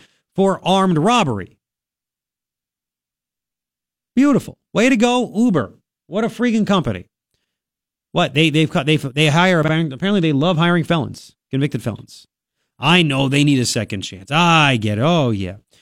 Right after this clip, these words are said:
Three things I think you need to know. Um,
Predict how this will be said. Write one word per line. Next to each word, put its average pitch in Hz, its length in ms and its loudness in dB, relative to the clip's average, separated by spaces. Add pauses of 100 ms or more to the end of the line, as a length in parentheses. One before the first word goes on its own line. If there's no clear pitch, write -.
(220)
Three 196 200 2
things 160 320 0
I 131 80 0
think 120 300 -6
you 233 640 0 (160)
need 180 520 0 (180)
to 143 140 -4
know. 117 300 -4 (600)
Um, 151 840 0